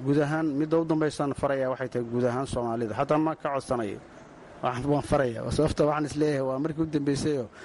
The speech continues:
way dhici kartaa hadda oday baan ahayo inaan mararka qaar fursad dambe helin. Ilaahay baana ku caalima. Laakiin waxaan jeclahay maanta dood, madaxda Soomaaliyeed ama kuwa soo socda in xoogga la saaro waddankan in amni laga dhigo.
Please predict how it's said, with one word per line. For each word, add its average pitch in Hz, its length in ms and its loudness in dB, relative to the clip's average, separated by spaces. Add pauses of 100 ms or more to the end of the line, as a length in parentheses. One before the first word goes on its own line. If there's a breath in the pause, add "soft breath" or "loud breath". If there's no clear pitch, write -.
(200 loud breath)
way 127 120 2
dhici 165 180 4
kartaa 143 240 2
hadda 139 120 4
oday 156 160 6
baan 143 200 -2
ahayo 139 300 0
inaan 139 280 2
mararka 135 380 0
qaar 131 160 0
fursad 147 320 2
dambe 131 200 2
helin. 127 280 0 (560 loud breath)
Ilaahay 139 240 4
baana 131 160 0
ku - 100 -8
caalima. 127 380 -2
Laakiin 131 260 0
waxaan 151 220 0
jeclahay 139 420 0
maanta 143 360 -2 (280)
dood, 127 200 2 (100)
madaxda 127 420 4
Soomaaliyeed 127 680 0 (460 loud breath)
ama 113 240 2
kuwa 151 220 4
soo 151 200 2
socda 127 340 0
in 135 120 -2
xoogga 175 300 0
la 160 80 2
saaro 147 220 -2
waddankan 135 280 -2
in 131 80 0
amni 131 200 2
laga 120 200 2
dhigo. 104 200 -4